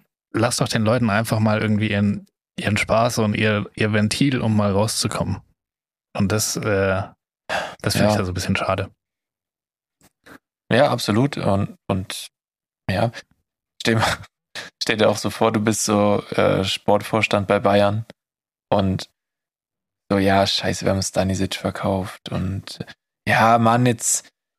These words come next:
Speaker 2: dieser Buna Sade, der kann auch nix und jetzt haben wir nur noch einen potenziell guten Rechtsverteidiger, Masraoui.“ Und dann machst du so die, dann scrollst du so auf Bild-Zeitung
Speaker 1: <laughs>
Speaker 2: durch und dann so,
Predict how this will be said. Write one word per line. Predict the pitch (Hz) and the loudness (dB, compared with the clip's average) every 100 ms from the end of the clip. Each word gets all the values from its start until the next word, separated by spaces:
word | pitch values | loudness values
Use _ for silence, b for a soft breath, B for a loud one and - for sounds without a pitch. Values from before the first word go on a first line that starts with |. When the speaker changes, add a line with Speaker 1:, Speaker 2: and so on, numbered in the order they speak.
| _ | _
Speaker 2:
dieser | 104 110 | 0 2
Buna | 104 113 117 110 | 4 4 4 4
Sade, | 98 101 107 110 104 | 4 4 4 4 2
der | 101 | 2
kann | 104 120 | 0 0
auch | 107 - 107 - | 2 4 2 4
nix | 107 110 - - | 2 2 0 -2
und | 98 | 0
jetzt | 104 - | -2 0
haben | 113 | 2
wir | 120 | 4
nur | 135 | 4
noch | 127 | 2
einen | - 131 147 139 110 | 4 4 6 4 0
potenziell | - - 127 120 - 120 120 123 120 | -2 -2 0 0 2 4 4 2 0
guten | 123 127 117 117 | 2 2 4 2
Rechtsverteidiger, | 113 117 113 - 104 107 - 104 98 107 B _ _ _ | 2 0 -2 -2 2 2 2 2 0 -2 B _ _ _
Masraoui.“ | 104 107 107 104 110 104 | 0 2 4 4 4 4
Und | 104 | 2
dann | 113 123 | 2 4
machst | 123 - | 2 2
du | 113 | 2
so | 113 | 2
die, | 110 113 110 | 4 4 2
dann | - 117 110 | 0 -2 0
scrollst | - 120 117 | 0 2 4
du | 117 | 4
so | 113 | 4
auf | 110 139 | 2 0
Bild-Zeitung | 117 120 - 113 107 107 185 | 2 4 4 4 4 4 4
Speaker 1:
<laughs> | |
Speaker 2:
durch | 107 107 | 4 2
und | 104 | 0
dann | 101 | 0
so, | 107 | 0